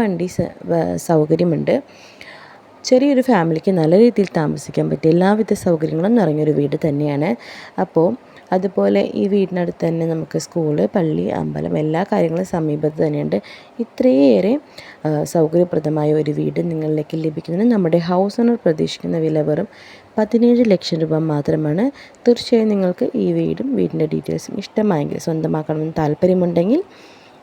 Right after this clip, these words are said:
നിങ്ങൾക്ക് പോയി നേരിട്ട് കാണണമെന്ന് താല്പര്യമുണ്ടെങ്കിൽ, നമ്മൾ ഈ വീഡിയോയുടെ കൂടെ കൊടുത്തിരിക്കുന്ന കോൺടാക്ട് നമ്പർ നിങ്ങൾക്ക് നേരിട്ട് തന്നെ വിളിച്ച് വീടിനെക്കുറിച്ചുള്ള ഫുൾ ഡീറ്റെയിൽസ് അന്വേഷിക്കാവുന്നതാണ്.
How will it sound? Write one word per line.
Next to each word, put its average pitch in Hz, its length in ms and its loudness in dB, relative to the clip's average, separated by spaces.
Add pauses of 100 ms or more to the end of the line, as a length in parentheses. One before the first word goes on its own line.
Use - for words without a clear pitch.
(160)
നിങ്ങൾക്ക് 175 360 0
പോയി 165 220 4
നേരിട്ട് 156 320 -2 (100)
കാണണമെന്ന് 214 560 2
താല്പര്യമുണ്ടെങ്കിൽ, 160 680 -2 (400)
നമ്മൾ 262 180 4 (160)
ഈ 208 140 4
വീഡിയോയുടെ 180 400 2
കൂടെ 165 240 4
കൊടുത്തിരിക്കുന്ന 165 580 -2
കോൺടാക്ട് 156 460 0
നമ്പർ 160 160 0 (140)
നിങ്ങൾക്ക് 151 440 -2
നേരിട്ട് 240 480 0
തന്നെ 170 260 0
വിളിച്ച് 156 360 -4
വീടിനെക്കുറിച്ചുള്ള 160 680 -2 (460)
ഫുൾ 311 180 2 (120)
ഡീറ്റെയിൽസ് 175 420 0 (100)
അന്വേഷിക്കാവുന്നതാണ്. 165 960 -2